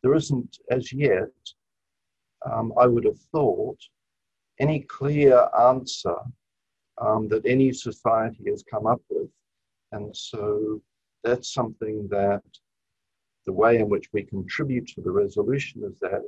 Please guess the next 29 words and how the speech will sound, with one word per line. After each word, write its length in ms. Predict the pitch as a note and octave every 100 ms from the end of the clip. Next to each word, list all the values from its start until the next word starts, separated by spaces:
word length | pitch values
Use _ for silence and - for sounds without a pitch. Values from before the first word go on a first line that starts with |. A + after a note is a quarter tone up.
| -
is 100 | G#2+
by 180 | A2 G#2+ -
participating 1000 | - - C#3 - - A#2 A2 G#2+ G#2+ F#2+
in 120 | G2
the 60 | -
conversation, 800 | G#2 G2+ - - - G3 - _ _ _ _ _ _ _ _ _ _ -
by 460 | G2 G2 G2 F#2+ - _ _ _ _
seeking 480 | - - B2+ - A2
to 120 | G2+
expand, 580 | G2+ - - A2 A2 - - - G#2+ G2 -
what 200 | B2+ B2+ -
my 360 | B2 B2 C3+ D#3 C#3+ - -
view 160 | A2 G#2+
would 140 | G2+ A2
be, 140 | G#2+
seeking 380 | - C#3+ - B2
to 120 | G#2+
expand 600 | G#2+ - - A2+ A#2 A2 G#2+
our 220 | G#2 G#2+ B2
own 100 | A#2
understanding. 760 | G#2 G2 F#2+ C3+ C3+ C3 F2+
So 200 | - G#2+
if 60 | G#2+
we 100 | G#2+ G2+
have 120 | G2+
a 60 | G2
strong 420 | - C#3 C3+ B2 -
view, 320 | B2+ A#2 - - - _ _ _ _ _ - G#2
um, 280 | G#2+ A2+